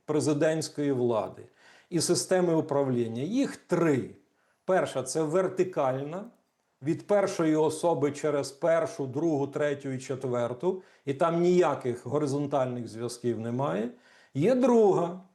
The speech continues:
яка називається горизонтальною, коли президент спирається, умовно, на число не більше, ніж дев'ять,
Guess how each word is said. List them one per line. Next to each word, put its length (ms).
яка 200
називається 500
горизонтальною, 1000
коли 200
президент 560
спирається, 680
умовно, 540
на 480
число 600
не 160
більше, 480
ніж 280
дев'ять, 760